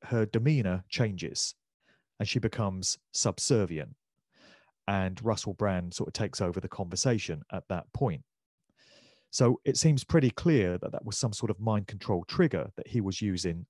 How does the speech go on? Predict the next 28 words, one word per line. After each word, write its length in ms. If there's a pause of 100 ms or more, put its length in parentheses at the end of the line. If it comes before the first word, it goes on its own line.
over 280
her. 180 (1200)
And 140
then 200
another 320
name 360
that 160
you 140
hear 260
quite 320
often 440 (720)
suggested 720 (140)
as 80
a 60
mind 260
control 320
handler 480 (600)
is 200
Chris 380
Christopherson, 760 (640)
the 280 (140)
singer 480
and 280
actor 500
who's 160
been 160
around 320
forever. 460